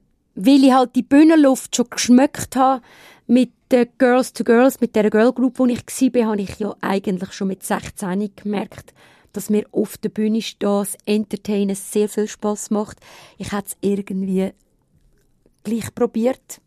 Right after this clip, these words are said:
Ich weiss nicht, ob ich Schauspiel, weil ich habe das gar nicht, wirklich nicht gewusst, dass ich Talent habe für Schauspiel. Ähm, das weiss ich nicht, ob ich, ob mich da mal jemand entdeckt hat oder ob ich mal an ein Casting gegangen wäre für eine Theaterrolle. Aber ich hätte sicher auch etwas auf der Bühne gemacht.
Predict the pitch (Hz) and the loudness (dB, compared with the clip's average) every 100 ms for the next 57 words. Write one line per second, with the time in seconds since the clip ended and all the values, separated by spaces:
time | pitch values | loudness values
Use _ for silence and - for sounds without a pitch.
0 | - 240 202 220 262 269 254 214 226 - | -6 -4 0 0 2 2 0 0 -4 -4
1 | 240 208 254 - - 240 208 196 202 - | -2 0 0 -2 -6 -4 0 0 -2 -4
2 | 208 - - 190 185 - 202 - 220 208 | -6 -6 -4 -2 -4 -4 -8 -8 -8 -8
3 | 202 185 190 - 185 - - - 185 180 | -4 -6 -6 -10 -14 -16 -18 -10 -6 -4
4 | 185 196 190 - 190 - 190 196 - 185 | -6 -8 -12 -12 -12 -8 -8 -8 -10 -10
5 | - - - - - _ - 190 196 190 | -12 -20 -20 -20 -20 _ -12 -4 -2 -2
6 | 185 - - 220 208 202 190 190 196 196 | -4 0 0 2 0 0 -2 -2 -6 -6
7 | 190 - _ _ _ _ _ _ - - | -10 -12 _ _ _ _ _ _ -12 -10
8 | - 190 190 180 185 - 190 196 - - | -6 -4 -2 -2 -6 -6 -6 -4 -4 -6
9 | - 190 196 - - _ _ - 170 175 | -8 -8 -8 -10 -20 _ _ -16 -10 -8
10 | 170 165 180 170 160 160 160 - 165 170 | -10 -10 -8 -6 -8 -10 -12 -8 -8 -8
11 | - 190 - 180 180 185 180 185 - 175 | -8 -10 -8 -8 -8 -8 -10 -12 -14 -16
12 | 185 175 _ 196 175 - - 220 208 214 | -16 -18 _ -6 -4 -6 -8 -4 -2 -4
13 | 226 - - - _ _ _ - - - | -6 -12 -20 -20 _ _ _ -14 -10 -10
14 | - 214 - 170 156 - - - - - | -6 -6 -6 -4 -4 -6 -14 -12 -10 -6
15 | 147 160 - - - | -6 -8 -14 -20 -20